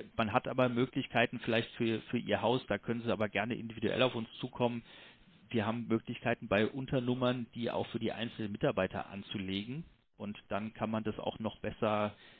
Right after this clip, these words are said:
äh, besser sortieren voneinander. Da kann man auch Verträge dann wirklich auf, auf unterschiedliche Nummern schieben. Aber, ähm, dieses, dieses Antragsnummernfeld, das funktioniert wirklich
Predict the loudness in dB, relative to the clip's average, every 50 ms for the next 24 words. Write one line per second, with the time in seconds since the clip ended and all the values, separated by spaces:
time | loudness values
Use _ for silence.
0 | _ -10 -4 -2 0 0 2 2 0 0 -2 -4 -6 -4 -2 -2 0 0 -2 -4
1 | -4 -4 -2 0 0 0 0 0 -2 -2 -2 -4 -6 -8 -8 -10 -12 -12 -14 -12
2 | -8 -6 -2 -2 -2 -2 -2 -4 -4 -6 -6 -4 -2 -2 -2 0 0 0 -2 -2
3 | -4 -6 -8 -8 -8 -8 -6 -6 -6 -8 -8 -10 -10 -8 -8 -6 -6 -6 -6 -4
4 | -4 -4 -4 -6 -10 -8 -8 -6 -6 -4 -2 0 0 0 -2 -2 -6 -8 -8 -8
5 | -10 -10 -14 -16 -18 -18 -18 -18 -12 -8 -6 0 2 2 2 2 0 -2 -6 -4
6 | -4 -4 -4 -6 -8 -8 -10 -10 -12 -14 -14 -18 -20 -20 -20 -18 -14 -12 -10 -8
7 | -8 -8 -8 -6 -4 -2 -4 -4 -6 -10 -6 -4 -2 -2 -2 -2 -2 0 0 0
8 | 0 -4 -6 -4 -6 -8 -8 -8 -6 -4 -2 -2 -2 -4 -6 -10 -8 -8 -8 -8
9 | -8 -10 -16